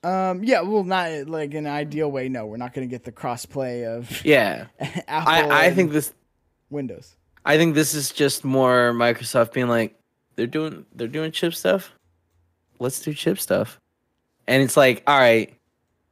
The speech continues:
Speaker 2: Microsoft, sometimes maybe stay out of the hardware game." You know <laughs> what I mean?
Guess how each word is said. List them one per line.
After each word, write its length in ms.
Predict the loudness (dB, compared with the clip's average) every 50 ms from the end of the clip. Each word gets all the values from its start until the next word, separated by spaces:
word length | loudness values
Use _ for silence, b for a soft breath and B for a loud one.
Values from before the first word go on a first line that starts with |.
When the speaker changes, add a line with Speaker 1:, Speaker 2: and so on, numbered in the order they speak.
| _ _ -6
Speaker 2:
Microsoft, 520 | -4 -4 -4 -4 -6 -4 0 0 0 0 0
sometimes 720 | 0 -2 -2 0 0 2 2 2 2 0 0 -4 -6 -8 -10 -10
maybe 340 | -6 -4 -2 0 0 -2 -2
stay 300 | -2 -2 0 2 4 4
out 160 | 6 4 4
of 80 | 4 2
the 80 | 0 0
hardware 400 | -2 -2 -4 -4 -4 -6 -6 -6
game." 340 | -6 -8 -8 -8 -6 -6 -4
You 100 | -4 -2
know 80 | -2 -2
<laughs> 60 | -4
what 80 | -4 -2 -2
I 160 | -2 -2 -2 -4 -4
mean? 160 | -4 -4